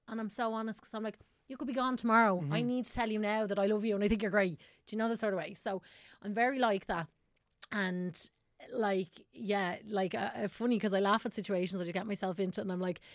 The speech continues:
Speaker 1: "If only this person knew that this is why I have to be so honest." <laughs> You know, they're gonna,
Speaker 2: Yeah.
Speaker 1: um,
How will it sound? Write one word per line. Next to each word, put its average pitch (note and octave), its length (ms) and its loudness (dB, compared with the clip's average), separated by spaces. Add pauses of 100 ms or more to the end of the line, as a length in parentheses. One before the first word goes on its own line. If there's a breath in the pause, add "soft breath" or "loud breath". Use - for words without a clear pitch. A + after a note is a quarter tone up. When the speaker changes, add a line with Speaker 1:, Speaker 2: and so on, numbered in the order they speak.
(180 loud breath)
Speaker 1:
"If - 80 -14
only B3 140 -4
this B3 120 -8
person G#3 360 -4
knew G3+ 200 0
that D#3 120 -10
this - 180 -8
is F#3 60 -8
why G3+ 260 2
I G3 60 0
have F#3+ 160 -4
to F3+ 80 -12
be F#3+ 80 -4
so E3+ 200 -2
honest." F#3+ 420 -2
<laughs> A3 140 -2
You - 60 -
know, C4+ 140 6
they're C#4+ 120 8
gonna, C#4 340 2
Speaker 2:
Yeah. D3+ 480 -2
Speaker 1:
um, G#3+ 680 4